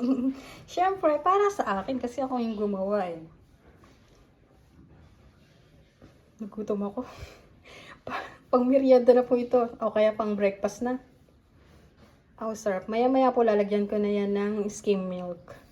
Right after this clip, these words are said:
Yun ang ilalagay ko ngayon, hindi sugar. Sim-, skim milk po siya. Sarap dito.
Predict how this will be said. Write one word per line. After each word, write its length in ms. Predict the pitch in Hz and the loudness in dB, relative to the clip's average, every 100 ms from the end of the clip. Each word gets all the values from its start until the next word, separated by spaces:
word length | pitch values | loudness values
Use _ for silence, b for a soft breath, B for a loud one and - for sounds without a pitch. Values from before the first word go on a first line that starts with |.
| b b b b - | b b b b 2
Yun 160 | 254 247 | 4 4
ang 20 | |
ilalagay 320 | 247 220 214 208 | 2 0 0 0
ko 160 | 208 | 0
ngayon, 240 | 202 190 202 | 0 0 -2
hindi 240 | 196 202 | -2 -4
sugar. 560 | - 175 175 170 180 - | -4 -6 -8 -16 -18 -16
Sim-, 480 | - 214 202 202 | -8 -4 -4 -6
skim 320 | - - 233 202 | -10 -6 -2 0
milk 240 | 196 190 - | -2 -4 -10
po 80 | 180 | -12
siya. 240 | - 160 156 - - _ _ _ b b b b b | -12 -14 -16 -20 -20 _ _ _ b b b b b
Sarap 480 | - - 185 180 175 | -20 -6 -4 -4 -10
dito. 720 | 190 - 208 240 302 262 254 | -16 -10 -6 -4 -4 -4 -6